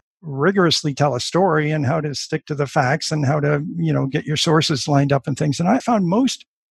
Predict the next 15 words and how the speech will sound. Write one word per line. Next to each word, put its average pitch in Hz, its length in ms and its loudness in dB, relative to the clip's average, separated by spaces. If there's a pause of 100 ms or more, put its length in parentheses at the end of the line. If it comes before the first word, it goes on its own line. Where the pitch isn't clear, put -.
(100)
white 185 340 -2
papers 135 760 0 (300)
that 143 180 -2
I 143 60 0
saw 175 340 0
in 151 180 0
the 135 80 2
nineties 143 420 2
set - 220 -2
the 147 80 -2
bar 135 300 2
very, 147 320 2
very 135 380 2
low. 127 380 0
So 135 300 0